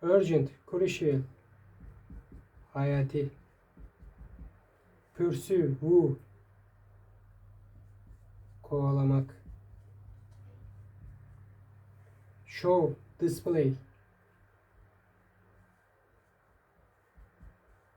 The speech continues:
göstermek. Big, huge, büyük.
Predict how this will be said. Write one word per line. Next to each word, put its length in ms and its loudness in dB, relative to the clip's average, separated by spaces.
göstermek. 640 -2
Big, 240 2
huge, 320 2
büyük. 420 -2